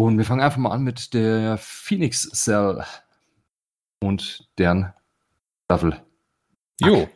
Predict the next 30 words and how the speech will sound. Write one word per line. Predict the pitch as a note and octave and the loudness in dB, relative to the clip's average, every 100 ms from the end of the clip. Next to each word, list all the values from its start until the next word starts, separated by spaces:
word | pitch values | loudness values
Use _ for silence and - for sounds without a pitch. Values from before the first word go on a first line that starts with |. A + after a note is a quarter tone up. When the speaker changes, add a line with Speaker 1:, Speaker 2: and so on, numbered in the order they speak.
| _ _ _ _ | _ _ _ _
Speaker 1:
Genau. | C3+ G2 D2 - - - - _ _ _ _ _ | 4 4 -2 -14 -20 -20 -20 _ _ _ _ _
Da | A2+ A#2+ - | 0 0 -2
wurde | A2+ C3 B2+ | -2 0 2
geleakt | A#2 A#2 A#2 - | 2 0 -2 -2
die | G#2 | 0
Hera | G2 A2 A2 | 2 0 0
Syndulla. | F#2+ F2+ F#2 F3 C#4+ - _ _ _ _ _ _ _ _ _ - | -2 -2 0 0 -2 -12 _ _ _ _ _ _ _ _ _ -4
Äh, | G#2 | -2
gele-, | F2+ F2+ | -2 -4
geleakt, | - E2 E2+ - - | -6 -4 -4 -6 -6
gelogen, | E2 G2+ B2 E2+ | 2 2 4 0
angekündigt, | - F2 G2 F#2 D#2 D2 | -4 -4 -2 -4 -8 -10
ganz | - E3+ | -10 -10
normal. | D#3+ D2+ A#2 D#3+ C3 - | -6 -4 2 2 4 4
Speaker 2:
<laughs> | A3 | 4
Speaker 1:
Die, | A#3 | 2
Speaker 2:
Die, | A#2+ G#2 | 0 0
oh, | A#2 | 2
nicht | C3 F#2+ | 2 2
Speaker 1:
die | - | 0
Speaker 2:
geleakt. | F#2+ F#2 | 0 2
Speaker 1:
kannten | B2 C3 | 0 2
wir | A2 | 2
ja | |
schon, | G2 E2+ C#2+ | 0 -6 -8
wenn | D#2 E2+ | -8 -6
mich | E2 | -6
nicht | D#2 | -6
alles | D2 - | -8 -10
täuscht. | - - - | -12 -12 -14